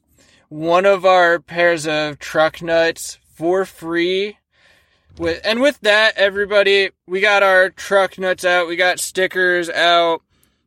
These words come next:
These things, they're going to help us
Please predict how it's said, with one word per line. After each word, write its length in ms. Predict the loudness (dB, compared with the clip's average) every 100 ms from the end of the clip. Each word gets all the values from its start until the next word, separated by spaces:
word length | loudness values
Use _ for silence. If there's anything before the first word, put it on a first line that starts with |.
| _ _ _ _ _ -8
These 300 | -2 -2 -2
things, 380 | 0 0 0 -2
they're 160 | -2
going 340 | 2 0 2 0
to 100 | -2
help 360 | 0 0 0 -4 -2
us 640 | 0 2 0 -4 -8 -10